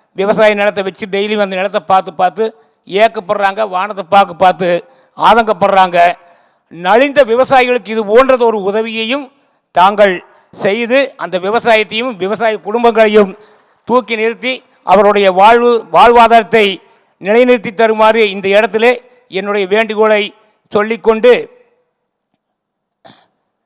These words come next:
தாவேகா நிர்வாகிகளுக்கு என்னுடைய அன்பான ஒரு சின்ன கருத்து.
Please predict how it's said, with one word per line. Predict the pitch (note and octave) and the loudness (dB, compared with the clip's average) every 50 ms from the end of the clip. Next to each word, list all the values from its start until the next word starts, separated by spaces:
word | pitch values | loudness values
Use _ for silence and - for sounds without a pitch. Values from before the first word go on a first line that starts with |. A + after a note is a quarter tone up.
| _ _ _ _ _ _ _ - - | _ _ _ _ _ _ _ -2 2
தாவேகா | F3 G#3+ B3 B3+ B3+ B3 A#3+ F3 A#3 A#3 A#3 A3+ G3+ - - _ C3+ D#3 | 4 4 4 6 4 2 2 2 2 4 4 4 2 0 -6 _ -16 -12
நிர்வாகிகளுக்கு | F3 G3+ G#3+ A3 A#3 A3+ A3+ G3+ G#3+ A3 G#3+ G#3 F3 G#3+ A#3+ A3+ F3+ C#3+ - _ _ _ _ _ _ _ _ _ _ _ _ _ _ _ _ _ | -12 -8 -2 0 0 0 0 -2 -4 -6 -6 -6 -4 0 0 0 0 -2 -8 _ _ _ _ _ _ _ _ _ _ _ _ _ _ _ _ _
என்னுடைய | D3 E3+ F#3 G3+ G#3 G3+ G3 F#3+ F#3 F#3 | -12 -10 -8 -6 -6 -6 -4 -2 0 0
அன்பான | F3+ E3+ G3+ G3 G#3 G#3 A3 A3 | 0 -2 -2 0 2 2 2 2
ஒரு | G#3 E3 | 0 -2
சின்ன | F#3 F#3 F#3+ G3 | -6 -6 -6 -6
கருத்து. | - E3 D3+ D#3+ D#3 - D#3 D3 E3+ - | -4 -4 -4 -6 -6 -6 -8 -8 -8 -10